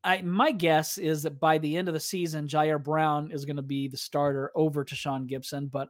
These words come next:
out of the gate, it's gonna be Gibson first. So yeah, I, but I do think that they're gonna try and get all three of them on the field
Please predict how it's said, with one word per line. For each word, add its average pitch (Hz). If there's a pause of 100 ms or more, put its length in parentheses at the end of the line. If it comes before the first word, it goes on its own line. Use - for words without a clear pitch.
(100)
out 196
of 196
the 165
gate, 151
it's 143
gonna 147
be 135
Gibson 135 (280)
first. 156 (340)
So 202
yeah, 226
I, 202
but 190
I 208
do 220
think 233
that 196
they're 175
gonna 175
try 170
and 151
get 160
all 165
three 165
of 165
them 160
on 151
the 143
field 175